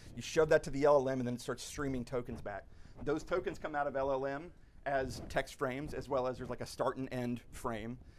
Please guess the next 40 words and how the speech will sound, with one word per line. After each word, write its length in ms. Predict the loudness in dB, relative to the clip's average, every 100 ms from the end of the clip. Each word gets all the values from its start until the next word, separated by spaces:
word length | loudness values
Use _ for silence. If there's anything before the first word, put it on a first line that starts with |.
| -10
And 100 | -4
if 80 | -2
you, 100 | 0
if 140 | 0 -2
you're 80 | -4
familiar 280 | 4 6
with 120 | 6 4
this 160 | 0
approach, 300 | 0 0 -2
you 60 | -4
can 120 | -6
probably 320 | 0 2 2
see 280 | -4 -6 0
all 100 | 0
these 160 | 2 0
other 260 | 0 0 -4 -16 -10
frames 420 | 0 2 2 4
as 140 | 2
they 140 | 2 0
start 240 | 0 -4
to 80 | -4
exist 340 | -8 -10 -12 -14
in 80 | -14
here. 180 | -14 -14 -16 -20 -20 -10
But 160 | -6 0
then 280 | 0 0 -6
T 160 | -12 -12
T 200 | -6 -2
S 200 | 0 -2
essentially 580 | -6 -4 -4 -2 -2 -2 -6 -14 -16 -16 -16 -18 -20 -18 -4 -2
accumulates 600 | 0 0 0 2 2 4
those 380 | 6 6 4 -2
and 100 | -2
generates 400 | 0 2 0 -4
speech. 460 | -6 -4 -4 -6 -16 -16 -18 -18 -20 -20 -20 -20 -20 -10 6
This 240 | 10 10
bot 320 | 10 10 10
file 240 | 10 10 10
is 100 | 4
actually 580 | 2 2 2 2 0 -2